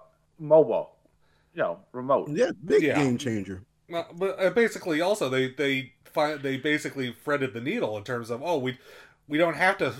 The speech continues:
Speaker 3: split our sales halfway between portable and console. We could have our cake and eat it too, and just have the one system that does it both.
Speaker 2: Exactly.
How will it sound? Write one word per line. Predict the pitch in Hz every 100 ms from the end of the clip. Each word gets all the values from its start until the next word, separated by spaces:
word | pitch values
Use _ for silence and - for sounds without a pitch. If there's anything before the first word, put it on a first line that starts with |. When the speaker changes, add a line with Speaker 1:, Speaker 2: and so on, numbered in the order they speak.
| 143
Speaker 3:
split | - - 131
our | 120 117
sales | - 139 123 113
halfway | 123 113 123
between | 113 123 113 101
portable | 131 120 113
and | 110
console. | - 120 113 120
We | 110
could | 123
have | 131 131
our | 127
cake | - 135 131
and | 127
eat | 123
it | 123
too, | 196
and | 110
just | 107 131
have | 120 101 135
the |
one | 123 113 135 143 131
system | 123 160 160 117 107
that | 110
does | 123 110
it | 104
both. | 233 254 82 - _ _ _ _ _ _ _ _ _ _ 127
Speaker 2:
Exactly. | 120 151 104 120 175 - 117 92